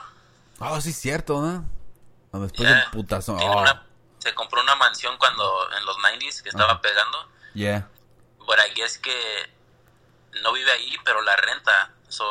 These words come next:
Speaker 2: tiene un chingo de feria que le llega all the time. Que dice que pa' qué quiere ver ese pinche casonón,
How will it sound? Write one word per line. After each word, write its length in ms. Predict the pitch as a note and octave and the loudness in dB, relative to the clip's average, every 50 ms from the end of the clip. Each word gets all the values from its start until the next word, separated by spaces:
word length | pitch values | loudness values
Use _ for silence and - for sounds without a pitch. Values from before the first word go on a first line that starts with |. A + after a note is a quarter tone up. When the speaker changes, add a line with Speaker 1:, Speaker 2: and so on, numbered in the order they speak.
| G#2 - - | -6 -8 -10
Speaker 2:
tiene 200 | - A2 A2 A2+ | -10 -8 -8 -8
un 60 | A2+ | -10
chingo 260 | - A#2 A#2 A#2 A#2 A2+ | -10 -12 -10 -6 -4 -2
de 100 | G#2 G2 | -2 -2
feria 300 | - A2 A2 A2+ A2 - | -2 -2 -2 -2 -2 -2
que 100 | - - | -4 -8
le 160 | F#2+ F#2+ F#2 | -8 -6 -6
llega 340 | F#2+ G2+ G#2 G#2+ G#2 - - - _ _ _ _ _ _ _ | -6 -2 2 2 2 2 0 -6 _ _ _ _ _ _ _
all 200 | - G#2 G#2+ G#2+ | 0 0 2 2
the 120 | G2+ G2 - | 0 -4 0
time. 280 | - A#2 A#2+ B2 A#2 - _ _ _ _ _ _ _ _ _ _ _ - - - _ - - - - - - _ - | 2 2 2 0 -2 -8 _ _ _ _ _ _ _ _ _ _ _ -20 -20 -20 _ -20 -20 -20 -20 -20 -20 _ -12
Que 80 | - A#2+ | -10 -10
dice 220 | A2+ A#2 B2 C3 B2 | -8 -8 -8 -8 -8
que 100 | - A2+ | -6 -2
pa' 140 | - A2+ - | -2 -2 -2
qué 120 | B2 A#2+ | -2 -4
quiere 200 | - B2 B2 A#2+ | -4 -4 -2 -2
ver 120 | A#2+ A#2+ A#2+ | -2 -4 -4
ese 140 | A2+ - - | -6 -6 -6
pinche 240 | - B2 - C3+ B2 | -6 -6 -6 -4 -2
casonón, 440 | - A#2 - A#2+ A2 A2+ A#2 B2 | 0 0 2 2 2 2 2 0